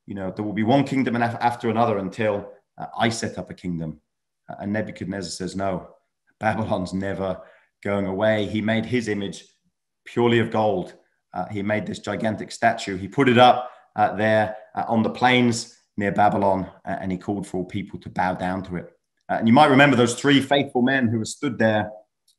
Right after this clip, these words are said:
uh, Hananiah, Mishael, and Azariah. "We will not bow down to your image. We will not worship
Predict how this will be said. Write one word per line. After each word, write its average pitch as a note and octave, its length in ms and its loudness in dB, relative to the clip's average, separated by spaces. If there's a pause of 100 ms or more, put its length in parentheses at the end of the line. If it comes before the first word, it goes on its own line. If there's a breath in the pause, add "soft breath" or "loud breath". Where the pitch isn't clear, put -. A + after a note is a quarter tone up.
uh, - 120 -2
Hananiah, B2+ 400 6
Mishael, B2 340 4
and B2 80 6
Azariah. A2 760 6 (560)
"We A2 280 4
will B2+ 220 6
not B2 260 6
bow A2+ 200 4
down A2+ 540 2 (280 loud breath)
to A2 100 -2
your G#2 200 2
image. G#2 580 -2 (260)
We A2 140 2
will A#2 320 4
not G2+ 380 2 (400)
worship G2 640 -2